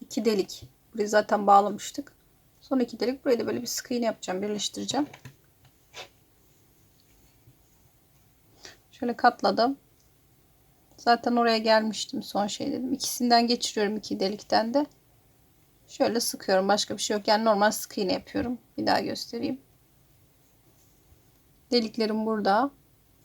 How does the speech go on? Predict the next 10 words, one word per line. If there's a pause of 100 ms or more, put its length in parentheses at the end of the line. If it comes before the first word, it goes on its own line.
(140)
Katladım. (3250)
Başını
dolamadan (340)
bir
bu
delikten
ve
öbür
delikten
geçirdim.